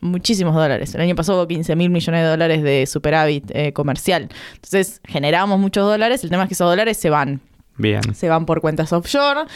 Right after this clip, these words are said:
Speaker 1: se van por pagos de deuda, digo, se van, eh, de forma legal e ilegal. Entonces, más allá del posibilismo de si se puede o no pagar la deuda, creo que es una discusión interesante en un país latinoamericano decir,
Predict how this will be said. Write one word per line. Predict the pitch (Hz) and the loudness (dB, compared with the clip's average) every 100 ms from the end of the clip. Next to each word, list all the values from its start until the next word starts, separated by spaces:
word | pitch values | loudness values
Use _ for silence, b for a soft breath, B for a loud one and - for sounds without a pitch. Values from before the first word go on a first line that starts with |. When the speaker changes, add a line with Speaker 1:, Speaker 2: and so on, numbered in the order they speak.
| B - | B -6
Speaker 1:
se | - | -2
van | 170 170 | 0 0
por | 165 160 156 160 | 2 2 2 2
pagos | 160 156 | 0 2
de | 170 | 2
deuda, | 196 240 220 214 214 | 2 2 2 2 2
digo, | 190 160 | 2 0
se | 151 151 | -2 0
van, | 156 175 247 B B B _ | 0 2 0 B B B _
eh, | 165 160 151 151 | 0 2 2 0
de | |
forma | 156 165 170 | 0 0 0
legal | 165 175 247 349 | 2 2 0 0
e | 165 | -2
ilegal. | 156 156 143 147 B B B | 0 -2 -4 -4 B B B
Entonces, | - 165 185 208 254 220 202 165 - - _ - - | -8 -4 -2 0 0 2 2 2 -2 -10 _ -14 -2
más | 185 180 | -2 0
allá | 202 196 | 0 2
del | 190 175 | 2 2
posibilismo | 170 165 180 170 185 185 180 | 0 -2 -2 0 0 0 0
de | 156 | 0
si | 156 | -2
se | - | -6
puede | 156 165 170 165 | -2 2 4 4
o | |
no | 165 | 0
pagar | 160 160 165 | 2 2 4
la | 165 | 4
deuda, | 170 180 196 214 | 4 4 2 0
creo | 180 160 | -2 -2
que | 160 | -2
es | |
una | 175 | 0
discusión | 156 - 151 170 | -2 -2 -2 0
interesante | 170 156 156 160 165 175 175 190 247 247 | 0 0 0 2 2 2 0 0 0 -4
en | - 160 | -2 -2
un | 160 | 0
país | 160 170 | 0 0
latinoamericano | 160 165 170 175 185 196 | 0 0 2 0 0 0
decir, | 202 165 165 - | 0 0 0 -2